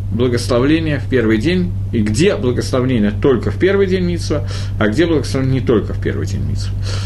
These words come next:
В Торе сказано, что «самахтам лифней Гашем, в йом аришон, в шева ямим». Будете радоваться перед Гашемом шева ямим.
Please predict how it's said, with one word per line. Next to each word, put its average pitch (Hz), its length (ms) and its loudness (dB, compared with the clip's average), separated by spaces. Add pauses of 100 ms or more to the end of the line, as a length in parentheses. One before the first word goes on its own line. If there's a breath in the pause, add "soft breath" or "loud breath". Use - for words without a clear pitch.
(180 loud breath)
В - 100 -2
Торе 262 220 4
сказано, 175 520 0
что - 220 -4
«самахтам 175 640 0
лифней 143 460 0
Гашем, 117 400 -2 (120)
в 92 60 -2
йом 131 240 0
аришон, 104 420 -2 (360 loud breath)
в 131 180 4
шева 190 280 2
ямим». 101 280 0 (320 loud breath)
Будете 190 360 2
радоваться 180 440 0
перед 135 240 0
Гашемом 190 640 0
шева 151 300 2
ямим. 107 260 0